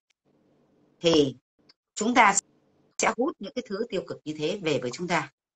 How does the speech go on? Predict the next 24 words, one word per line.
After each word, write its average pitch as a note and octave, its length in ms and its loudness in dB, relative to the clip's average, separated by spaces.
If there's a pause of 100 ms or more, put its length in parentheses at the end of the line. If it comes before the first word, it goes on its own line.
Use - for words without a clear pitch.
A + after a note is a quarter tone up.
(140)
Và D#3 220 6
rõ D#3 160 8
ràng G3 240 6
như D#3 100 4 (460)
vậy, F#3+ 220 4 (1800)
chúng G#3+ 140 -2
ta A#3 120 6
sẽ A#3 180 -2
không A3+ 280 -4
đạt F#3 200 0
được D3 200 -6
như E3 140 -4
ý. F3+ 220 -4 (500)
Cho G#3 140 4
nên G3+ 180 8
nhớ G3+ 180 10 (600)
nhé, D#4 200 8 (460)
tại A#3 180 10
sao C#4 340 8
nước D#4 220 8 (680)
trở D3 200 4
nên F3 140 -4
xinh F#3+ 180 -10
đẹp? D#3 240 0